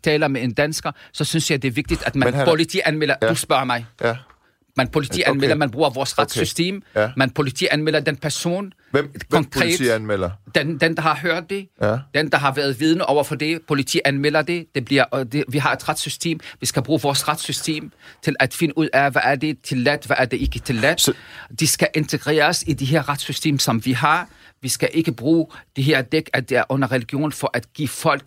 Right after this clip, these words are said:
Speaker 1: ret til at sige,
Speaker 2: Men,
Speaker 1: hvad som helst,
Speaker 2: men,
Speaker 1: hvor
Speaker 2: men,
Speaker 1: som
Speaker 2: men
Speaker 1: helst
Speaker 2: som
Speaker 1: i
Speaker 2: en lytter
Speaker 1: Danmark.
Speaker 2: skriver, så det, du faktisk siger nu, det er, at hvis de citerer Koranen, for der står noget om drab på jøder, så skal moskéerne lukkes.
Speaker 1: Jeg har, igen, jeg går ikke un-, ind for, at man bare lukker moskéer. Jeg går ind for, at man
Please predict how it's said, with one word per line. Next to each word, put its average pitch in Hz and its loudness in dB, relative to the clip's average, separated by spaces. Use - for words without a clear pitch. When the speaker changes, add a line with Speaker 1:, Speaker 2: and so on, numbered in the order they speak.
Speaker 1:
ret 135 -2
til - -6
at 123 -2
sige, 143 0
Speaker 2:
Men, 117 4
Speaker 1:
hvad 135 4
som 131 0
helst, 135 2
Speaker 2:
men, - -2
Speaker 1:
hvor 135 4
Speaker 2:
men, 127 4
Speaker 1:
som 143 0
Speaker 2:
men 143 2
Speaker 1:
helst 131 0
Speaker 2:
som 151 2
Speaker 1:
i 143 2
Speaker 2:
en 139 2
lytter 202 4
Speaker 1:
Danmark. - 4
Speaker 2:
skriver, 151 2
så 143 -2
det, 156 0
du 151 0
faktisk 135 0
siger 143 2
nu, 127 -2
det 127 2
er, 123 6
at 117 4
hvis 113 -2
de 113 -2
citerer 123 2
Koranen, 110 -2
for 120 0
der 139 2
står 139 2
noget 113 2
om 117 0
drab 110 2
på 104 -4
jøder, 107 4
så 117 0
skal 110 -2
moskéerne 92 0
lukkes. 82 0
Speaker 1:
Jeg 143 2
har, 139 0
igen, 143 0
jeg 139 2
går 135 2
ikke 147 -2
un-, 139 0
ind 147 2
for, - -2
at 127 -2
man 123 4
bare 139 0
lukker 120 0
moskéer. 117 2
Jeg 120 0
går - 0
ind 151 2
for, - -2
at - -2
man 127 2